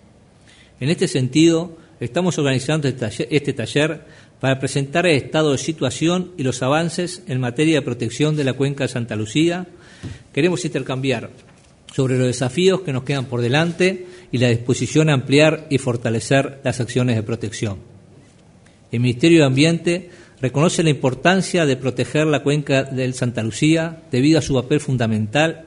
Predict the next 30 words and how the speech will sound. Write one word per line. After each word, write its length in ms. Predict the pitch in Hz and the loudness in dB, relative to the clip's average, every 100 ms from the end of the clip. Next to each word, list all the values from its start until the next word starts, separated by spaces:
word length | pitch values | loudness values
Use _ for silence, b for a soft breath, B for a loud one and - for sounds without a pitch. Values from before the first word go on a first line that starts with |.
| - | -4
en 80 | 123 | -2
el 80 | |
suministro 500 | 113 123 127 147 143 | -2 -2 -2 0 0
de 140 | 117 123 | 2 2
agua 400 | 143 147 147 147 B B B | 2 0 -2 -6 B B B
a 100 | 120 | 0
más 140 | 156 | 2
de 80 | 175 | 4
la 100 | 156 | 2
mitad 260 | 127 120 147 | 2 2 2
de 20 | |
la 140 | 139 131 | 2 2
población 340 | 113 - 135 | -2 -2 -2
del 140 | 117 | -2
país 480 | 104 110 147 185 - - B B B | -2 0 2 0 -6 -20 B B B
y 60 | 127 | 0
en 80 | 127 | 0
el 40 | |
desarrollo 480 | 120 127 147 147 - | 0 2 0 0 0
productivo, 800 | 160 165 131 - 143 143 143 143 | 2 2 2 2 2 4 0 -4
especialmente 880 | 131 120 127 127 123 135 131 127 120 | -6 -4 -2 0 0 0 0 -2 -4
en 100 | - | -4
el 60 | 117 | -4
sector 400 | 120 107 123 113 | -4 -4 -2 -2
lácteo. 440 | 107 104 - - - - _ _ _ _ - _ - | -2 -8 -14 -20 -20 -20 _ _ _ _ -20 _ -2
Por 120 | 143 | 0
esta 180 | 175 165 | 2 2
razón, 460 | 135 - 175 175 - - B B B | 2 2 2 2 -6 -20 B B B
hemos 240 | 151 156 147 | 0 2 2
elaborado, 640 | 131 127 131 123 104 95 | 2 4 4 4 2 -4